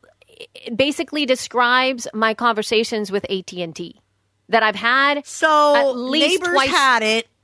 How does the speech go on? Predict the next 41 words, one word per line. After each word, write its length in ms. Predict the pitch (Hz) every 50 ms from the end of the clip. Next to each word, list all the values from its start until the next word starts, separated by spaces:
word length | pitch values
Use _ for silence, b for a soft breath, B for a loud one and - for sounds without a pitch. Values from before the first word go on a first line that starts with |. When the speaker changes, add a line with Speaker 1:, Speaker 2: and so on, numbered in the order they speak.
| _ -
Speaker 2:
They 200 | 190 202 247 285
Speaker 1:
Yeah, 60 | 302
Speaker 2:
move 60 | -
Speaker 1:
neighbors 260 | 226 262 311 349 359 277
Speaker 2:
out, 60 | -
Speaker 1:
do 40 | - 381
Speaker 2:
you 60 | 403
Speaker 1:
have 200 | 370 370 311 262
it. 40 | -
Speaker 2:
move 220 | 269 269 262 226
in, 200 | 254 254 247 240
but 140 | 220 220 208
they 140 | - 214 226
say 200 | - - 247 226
they're 140 | 220 226 220
at 140 | 202 - -
capacity. 760 | 233 190 - 220 185 175 160 - 151 131 113 62 - - _ -
Speaker 1:
No, 160 | 226 254 285
no, 100 | 294 294
no. 260 | 294 285 226 170 - _ _ _ _ _ _ _ - - - -
Neighbors 400 | 226 240 254 285 294 277 285 262
have 280 | - - 254 302 320 294
it 140 | 262 226 208
right 220 | 202 196 196 -
now. 340 | 196 185 180 175 175 175 175 _ _ -
They, 440 | 180 165 233 240 247 254 247 220
they, 220 | 214 175 240 - 254
this 300 | 190 208 240 240 - -
hasn't 420 | - - 247 262 262 247 240 208 185
been 160 | 226 220 214
a 60 | 196
place 300 | - - 208 196 190 -
that 120 | 196 175 170
has 180 | 180 175 165
had 180 | - - 208 196
it 80 | 185 180
in 100 | 170 160
the 80 | 156
past. 300 | - - 208 170 160 -
So, 80 | - 226
it, 100 | 220